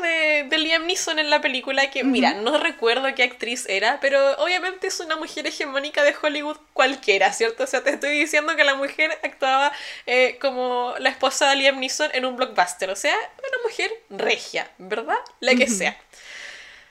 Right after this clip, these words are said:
Speaker 1: En un momento, eh, de la película,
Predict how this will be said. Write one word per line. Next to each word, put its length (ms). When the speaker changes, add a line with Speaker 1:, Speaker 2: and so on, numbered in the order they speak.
Speaker 1:
En 180
un 160
momento, 680
eh, 600
de 240
la 160
película, 520